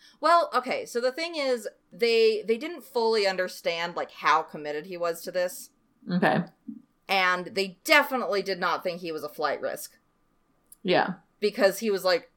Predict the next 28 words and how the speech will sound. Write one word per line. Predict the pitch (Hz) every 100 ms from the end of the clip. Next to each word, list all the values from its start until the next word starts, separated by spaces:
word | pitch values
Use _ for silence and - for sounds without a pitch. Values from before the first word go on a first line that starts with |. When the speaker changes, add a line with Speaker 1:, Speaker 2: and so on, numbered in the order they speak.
| -
Speaker 1:
"This | - 214 170
is | 151
my | 160 165 208
mountain. | 190 165 151 - 147 135 _ _ _ _ _
I'm | 175 202
staying | 190 - 180 151 143
here." | - 202 180 135 - _ _ _ _ _
So | - 185
he | 196
wasn't. | 240 254 139 - - _ _ -
And | 240 233
he | 226 285
wasn't | 262 294 311 277
a |
danger | 247 240 240 240 240
to | 226 196
society. | 214 - 294 302 165 139 113 160
Speaker 2:
Flight | - 262 269 247
risk | 240 233
and | 240
crazy | 220 233 214
mountain | 220 226 226
man | 208 202
risk | 202 208
are | 208
different, | 247 247 185
though. | 175 165 151 - - _ _ _ _ _
Speaker 1:
So | - - 220 196 190 180